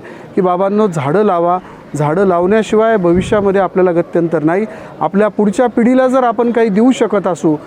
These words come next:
तर तो सुसंपन्न असा वारसा, मग तो पाण्याचा असू द्या, झाडांचा असू द्या,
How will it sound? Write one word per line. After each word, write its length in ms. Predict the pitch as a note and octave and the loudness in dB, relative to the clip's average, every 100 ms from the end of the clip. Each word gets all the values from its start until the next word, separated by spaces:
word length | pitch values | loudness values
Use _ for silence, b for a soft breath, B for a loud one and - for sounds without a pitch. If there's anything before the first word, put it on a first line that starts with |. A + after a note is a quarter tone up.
| B - | B -6
तर 60 | E3+ | -2
तो 320 | G3+ G3+ G3+ | 0 2 0
सुसंपन्न 760 | - - A3 A3+ A#3 B3+ A#3+ | -2 -2 0 0 0 0 0
असा 240 | G#3 F3+ G#3 | 0 0 0
वारसा, 500 | F#3+ F3+ F3 G#3 G3+ B B - | 0 0 0 0 0 B B -4
मग 120 | D#3+ D#3+ | -4 0
तो 80 | E3+ | -2
पाण्याचा 540 | F#3 F3+ G#3 G#3+ A3 | 0 0 0 0 -2
असू 200 | G#3+ A3+ | 0 0
द्या, 460 | G3+ G#3 G#3 G3+ D#3+ | 2 2 2 -2 -4
झाडांचा 540 | D3+ D#3+ G#3 G#3+ G#3+ | -2 0 -2 -2 -2
असू 220 | G3 G#3 | 0 0
द्या, 200 | F#3+ F#3 | 2 0